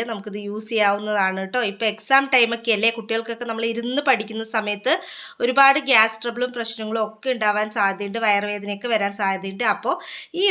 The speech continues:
ഒരു വെള്ളം നിങ്ങൾ ഉണ്ടാക്കി നോക്കൂ, തീർച്ചയായും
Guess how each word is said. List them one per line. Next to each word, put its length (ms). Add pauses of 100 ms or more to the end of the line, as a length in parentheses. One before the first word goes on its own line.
ഒരു 160
വെള്ളം 280 (100)
നിങ്ങൾ 180 (100)
ഉണ്ടാക്കി 400
നോക്കൂ, 240 (100)
തീർച്ചയായും 1000